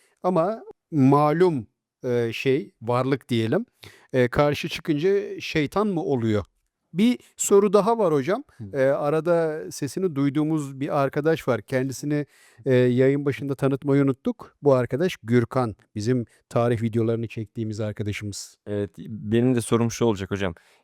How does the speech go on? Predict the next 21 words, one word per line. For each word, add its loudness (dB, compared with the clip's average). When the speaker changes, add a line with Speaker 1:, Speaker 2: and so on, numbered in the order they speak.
Speaker 3:
İblisle -2
şeytan -2
aynı 0
şey -8
değil -4
mi -6
ya? -10
Speaker 2:
İblisle 0
şeytan -2
aynı 2
şey. 0
Speaker 3:
Aynı 0
şey 0
mi? -4
Speaker 2:
Evet. -8
Speaker 1:
İblis 2
şeytanın 0
gönderdiği 0
şeyler 0
değil -2
mi? -4